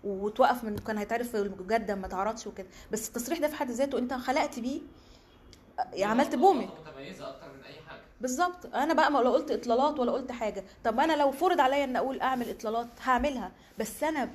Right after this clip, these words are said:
Speaker 1: بذكائي ممكن أعمل حاجة تانية. فأنت، آه، ال-، ال-، ال-، ال-، عمر ما الموقع اللي وأنت جايب له شغل من النوعية ده يقول لك: "مش هنشره وهنشرك بس الإطلالات"، عمره. فأنت تجتهد إن أنت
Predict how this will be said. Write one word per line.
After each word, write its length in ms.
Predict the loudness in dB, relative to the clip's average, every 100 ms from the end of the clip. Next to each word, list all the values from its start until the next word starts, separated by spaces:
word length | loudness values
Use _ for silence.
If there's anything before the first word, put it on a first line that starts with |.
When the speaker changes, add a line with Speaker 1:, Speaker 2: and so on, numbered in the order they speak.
| -6
Speaker 1:
بذكائي 580 | -4 -2 0 0 0 -4
ممكن 380 | -6 -6 -6
أعمل 280 | 0 0 0
حاجة 180 | -2 -2
تانية. 320 | -2 -2 -2 -6 -10 -14 2
فأنت، 340 | 2 2 2
آه، 140 | 2 2 -2 -2
ال-، 420 | -2 -2 -4 -4
ال-، 180 | -6 -4
ال-، 280 | -6 -4 -6
ال-، 200 | -6 -4 4
عمر 260 | 4 4
ما 100 | 0
الموقع 420 | 2 2 2 -2
اللي 120 | -4 -4
وأنت 200 | -4 0
جايب 200 | 0 0
له 60 |
شغل 240 | -4 -2 -2
من 60 |
النوعية 280 | -2 0 0
ده 100 | 0
يقول 180 | 0 0
لك: 60 | -2
"مش 180 | -4
هنشره 380 | -6 -4 -4 -6 -8 -10 -6
وهنشرك 360 | -2 0 0
بس 220 | -2 -4
الإطلالات"، 460 | -6 -8 -6 -6 -8 -4
عمره. 340 | -2 0 -2 -8 -18 -20 -20 -20 2
فأنت 240 | 2 4 0
تجتهد 520 | 0 0 0 0 -4
إن 180 | -2 -2
أنت 240 | -2